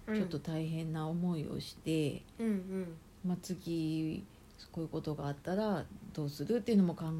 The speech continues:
Speaker 2: えただろうし、
Speaker 1: うんうん。
Speaker 2: ね、あの、お母さんはお母さんでやっぱり、うーん、まあ、予想してたことじゃないことだったから、やっ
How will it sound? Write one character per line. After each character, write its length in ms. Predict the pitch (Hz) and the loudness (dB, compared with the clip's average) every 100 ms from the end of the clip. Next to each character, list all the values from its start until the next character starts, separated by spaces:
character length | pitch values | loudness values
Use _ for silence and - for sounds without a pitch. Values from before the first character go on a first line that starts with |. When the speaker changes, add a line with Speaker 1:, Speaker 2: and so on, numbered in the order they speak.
| 156 | 0
Speaker 2:
え 80 | 160 | 0
た 160 | 139 | -2
だ 140 | 139 139 | -2 -2
ろ 180 | 135 - | -2 -6
う 40 | |
し、 520 | - - 165 147 - | -8 -4 0 0 -2
Speaker 1:
う 40 | 226 | -2
ん 40 | |
う 20 | 247 | 2
ん。 460 | 220 196 202 185 175 - - - - - 180 165 | 2 2 0 -2 -6 -16 -20 -20 -20 -14 -6 4
Speaker 2:
ね、 300 | 208 190 - | 8 8 4
あ 180 | - 151 | -2 -2
の、 180 | 147 143 | -2 -2
お 60 | 175 | 0
母 180 | 220 | 0
さ 140 | 240 214 | 4 6
ん 40 | |
は 80 | 175 | 6
お 60 | 147 | 4
母 240 | 143 147 | 2 0
さ 160 | 143 120 | 2 -2
ん 80 | |
で 120 | 127 107 | 0 -2
や 120 | 104 | -2
っ 20 | - | -4
ぱ 120 | - | -6
り、 240 | - 104 - - - - - - - | -4 -4 -6 -12 -14 -14 -16 -12 -4
う 40 | |
ー 20 | |
ん、 600 | 160 165 165 165 165 165 | -2 0 0 0 2 2
ま 100 | 175 | 4
あ、 60 | 170 - - - - - - - - | 2 -2 -18 -18 -20 -20 -20 -20 2
予 120 | 208 | 6
想 240 | 202 294 285 | 8 8 4
し 180 | - - | 2 0
て 160 | 302 - - | 0 0 -4
た 100 | - 240 - - - - - - - - - | 0 0 -2 -20 -20 -20 -20 -20 -20 -20 -6
こ 160 | - | -4
と 300 | - 214 208 | 4 10 10
じ 120 | 185 196 | 10 8
ゃ 80 | |
な 220 | 175 196 233 | 10 10 10
い 80 | |
こ 180 | 226 175 | 8 4
と 160 | 170 151 | 6 6
だ 100 | 131 | 4
っ 60 | - | 2
た 120 | 143 | -2
か 160 | 143 135 | 0 0
ら、 220 | 147 147 | 2 2
や 100 | |
っ 40 | 135 | 0